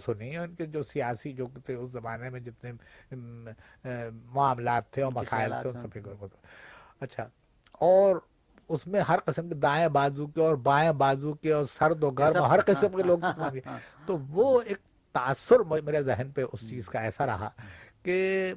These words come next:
Speaker 1: ایک سیاست، ایک، مجھے عملی سیاست سے کبھی کوئی تعلق نہیں رہا، لیکن ایک سیاسی سوجھ بوجھ جسے کہتے ہیں،
Speaker 2: بے شک،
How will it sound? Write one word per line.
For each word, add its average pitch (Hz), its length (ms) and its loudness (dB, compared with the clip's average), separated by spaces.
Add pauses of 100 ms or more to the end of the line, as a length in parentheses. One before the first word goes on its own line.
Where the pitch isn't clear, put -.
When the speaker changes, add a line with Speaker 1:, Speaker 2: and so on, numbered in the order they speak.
(140)
Speaker 1:
ایک - 160 -14
سیاست، 139 960 -2
ایک، - 320 -16 (680)
مجھے 151 280 -6
عملی 151 300 -2
سیاست 151 500 0
سے 180 80 -4
کبھی 156 220 -6
کوئی 165 140 -10
تعلق 139 320 -4
نہیں 165 140 -6
رہا، 156 160 2
لیکن 180 220 -6
ایک 156 120 -10
سیاسی 147 400 0
سوجھ 151 340 -2
بوجھ 175 220 2
جسے 151 220 2
کہتے 107 340 -4
ہیں، 90 100 -12 (200)
Speaker 2:
بے 127 120 -8
شک، 123 280 -14